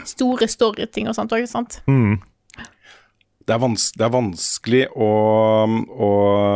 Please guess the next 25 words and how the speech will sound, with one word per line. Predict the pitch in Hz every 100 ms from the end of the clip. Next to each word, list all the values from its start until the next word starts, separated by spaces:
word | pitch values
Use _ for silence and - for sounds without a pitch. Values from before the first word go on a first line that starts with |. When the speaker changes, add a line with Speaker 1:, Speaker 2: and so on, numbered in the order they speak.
| 104 101 104 107 107
Speaker 3:
gi | 98 95
liksom | 101 107 104
en | 95 98 98 104 - -
veldig | 95 92 85 90 - _ _ _ 110
bastant | 101 - 104 107 117
vurdering | 135 117 95 92 127
på | 123 120
et |
spill | - 117 117
basert | 117 - 92
på | 110
en | 107
demo, | 95 92 110
eller | 107 131
en | 156
trailer, | 131 98 104 147
eller | 117 113
på | 120 123
forhåndsting, | - 98 85 82 - 120 123 -
Speaker 2:
Mm. | 127 90 92 _ _ _ _
Speaker 3:
og | - 104
så | 113
videre. | 104 143 143
Det | 120 131
er, | 92 90